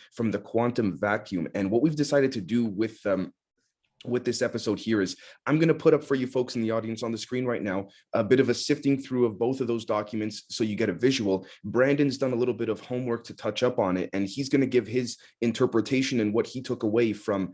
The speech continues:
uh, both of these reports, and then I'll jump in and then we'll do the usual back and forth. So, but before we do that, how are you today, brother? And, uh, how every-, how is everything on your end?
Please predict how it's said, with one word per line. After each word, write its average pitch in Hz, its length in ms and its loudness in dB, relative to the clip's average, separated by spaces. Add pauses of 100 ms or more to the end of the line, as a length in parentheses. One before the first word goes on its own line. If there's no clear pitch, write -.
(200)
uh, - 40 0
both 131 300 2
of 135 40 -10
these 127 200 -4
reports, 110 460 -2
and 104 100 -2
then 101 160 -2
I'll 113 100 2
jump 113 320 -4
in 104 160 0
and 101 80 -4
then 101 100 -6
we'll 98 120 -4
do 104 160 -6
the 98 100 -4
usual 98 360 -4
back 98 280 -4
and 95 160 -8
forth. 90 260 -2
So, 87 360 -2 (180)
but 113 220 2
before 139 260 4
we 143 80 6
do 117 160 2
that, 95 220 0 (220)
how 120 200 2
are 131 60 4
you 123 140 0
today, 120 200 -2
brother? 120 360 0
And, 101 420 -6
uh, 101 200 0
how 110 160 0
every-, 110 320 -2
how 117 140 -6
is 113 140 -6
everything 110 240 -2
on 101 100 -4
your 98 180 -4
end? 85 140 -8